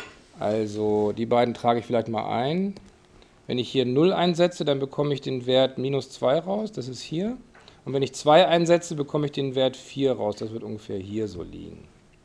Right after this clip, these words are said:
Also hier inklusive minus zwei bis exklusive vier. Genau, weil, äh, das sind ja die beiden Grenzwerte, die sozusagen rauskommen. Wenn ich null einsetze, kommt das hier raus. Wenn ich zwei einsetze, kommt das raus. Und wie man an dem Bild ja sieht,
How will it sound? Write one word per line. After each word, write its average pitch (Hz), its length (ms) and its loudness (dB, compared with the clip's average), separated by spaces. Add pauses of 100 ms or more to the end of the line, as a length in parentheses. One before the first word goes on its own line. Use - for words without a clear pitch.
(680)
Also 110 260 -2
hier 139 280 4
inklusive 147 540 2
minus 143 320 -2
zwei 143 340 4
bis 139 280 0
exklusive 123 600 -6
vier. 92 360 -8 (1200)
Genau, 180 540 8
weil, 196 420 10 (880)
äh, 156 320 6
das 185 160 10
sind 214 140 6
ja 202 100 12
die 180 100 8
beiden 165 440 10
Grenzwerte, 180 480 6
die 147 80 4
sozusagen 143 420 4
rauskommen. 147 380 4
Wenn 165 80 2
ich 139 80 -2
null 190 220 6
einsetze, 175 500 2
kommt 151 240 0
das 165 160 4
hier 226 100 4
raus. 202 300 6
Wenn 170 80 0
ich 156 100 -2
zwei 165 180 8
einsetze, 165 280 2
kommt 151 240 0
das 196 240 2
raus. 160 260 8
Und 156 240 -2
wie 165 60 0
man 175 160 6
an 160 80 0
dem 151 140 0
Bild 220 260 6
ja 185 100 6
sieht, 185 480 -2